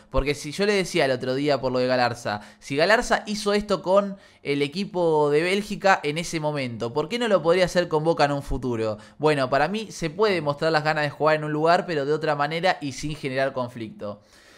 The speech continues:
El Consejo de Fútbol quiso estirar la negociación para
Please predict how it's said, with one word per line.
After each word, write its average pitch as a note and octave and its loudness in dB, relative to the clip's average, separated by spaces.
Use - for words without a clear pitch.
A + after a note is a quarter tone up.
El D3 -6
Consejo A3 0
de G3 0
Fútbol G3+ -2
quiso G#3 -6
estirar F#3+ 0
la F#3 4
negociación E3 -4
para E3+ 4